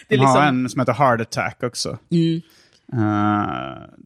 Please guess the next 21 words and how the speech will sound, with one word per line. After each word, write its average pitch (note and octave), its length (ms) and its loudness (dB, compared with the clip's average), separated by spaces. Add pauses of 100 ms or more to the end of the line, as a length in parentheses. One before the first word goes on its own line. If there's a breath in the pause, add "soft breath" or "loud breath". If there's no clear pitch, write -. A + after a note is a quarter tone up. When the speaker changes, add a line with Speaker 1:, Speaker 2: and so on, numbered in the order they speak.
(240)
Speaker 2:
det A#2 60 -12
finns B2 260 -2
ju B2 40 2
många A#2 140 2
så A#2+ 120 0
här F2+ 100 0
Elvis-mackor A2 1500 -6
som C3+ 180 0
egentligen B2 280 -2
inte A#2+ 100 -4
är A2 160 0
Elvis-mackor. A2+ 520 -10
All-, B2 240 -2
Speaker 1:
Precis. A#2 220 0
Speaker 2:
Elvis A2+ 160 -4
käkade A#2+ 400 -2
egentligen A2 360 -4
bara G#2+ 520 0
jordnötssmör G#2 840 -4
och, - 400 -10
eh, G2 220 0